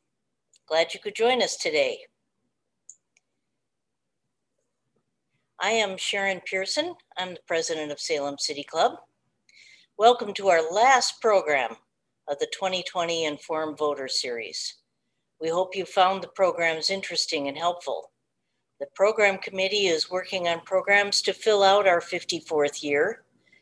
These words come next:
In twenty twenty-one, you can expect two programs each month all the way through May. City Club would not be able to present these programs without the generous support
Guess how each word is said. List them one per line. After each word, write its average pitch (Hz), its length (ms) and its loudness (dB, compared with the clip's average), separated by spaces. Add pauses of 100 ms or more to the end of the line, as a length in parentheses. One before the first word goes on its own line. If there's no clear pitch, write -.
(300)
In 160 140 0
twenty 240 440 4
twenty-one, 226 760 4
you 226 100 4
can 220 220 4
expect 196 560 2
two 226 260 -2
programs 175 840 2
each 269 320 -2
month 156 360 2 (500)
all 190 340 10
the 202 80 0
way 156 280 4
through 147 340 -8
May. 110 240 -2 (1800)
City 254 320 4
Club 220 320 4
would 190 140 0
not 202 280 2
be 196 140 0
able 175 160 0
to - 180 -12
present 170 440 -2
these 151 180 -2
programs 143 800 0 (360)
without 165 360 4
the 165 120 4
generous 202 560 4
support 147 520 0